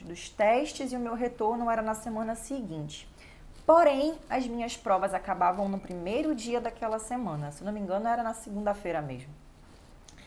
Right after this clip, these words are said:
E quando acabou, eu tinha passado em tudo, tava tudo certo, tava tudo maravilhoso.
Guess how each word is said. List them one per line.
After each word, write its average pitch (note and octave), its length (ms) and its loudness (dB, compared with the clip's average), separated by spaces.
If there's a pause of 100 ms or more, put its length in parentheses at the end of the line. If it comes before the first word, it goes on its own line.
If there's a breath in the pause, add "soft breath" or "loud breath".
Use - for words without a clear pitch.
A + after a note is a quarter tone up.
(340 loud breath)
E A#3+ 220 -2 (140)
quando D4+ 160 4
acabou, A3+ 640 6
eu E3+ 60 -4
tinha A3 180 -4
passado G#3 400 4
em C4 100 -2
tudo, A3 380 -4
tava E3+ 240 0
tudo F#3 260 -8
certo, G#3 480 2
tava F3+ 200 -6
tudo F3+ 200 -10
maravilhoso. G3 720 0